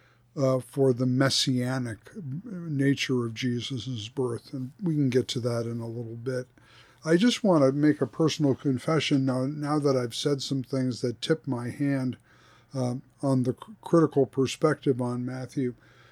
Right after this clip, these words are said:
that reading Matthew's gospel was extremely important to me biographically and in the formation of my young adult faith.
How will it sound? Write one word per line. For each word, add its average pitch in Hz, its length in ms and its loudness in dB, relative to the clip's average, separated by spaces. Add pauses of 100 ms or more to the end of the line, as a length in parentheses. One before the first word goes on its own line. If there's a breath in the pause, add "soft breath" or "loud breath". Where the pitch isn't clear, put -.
(240 soft breath)
that 143 280 6
reading 170 640 4
Matthew's 147 480 4
gospel 143 540 0
was 120 240 0
extremely 160 720 0
important 143 640 -2
to 143 100 -4
me 127 200 2
biographically 131 1160 -2
and 127 140 -2
in 123 160 -2
the 120 100 -4
formation 135 800 -2
of 123 180 -6
my 127 180 -2
young 127 340 -2
adult 120 380 -4
faith. 170 440 0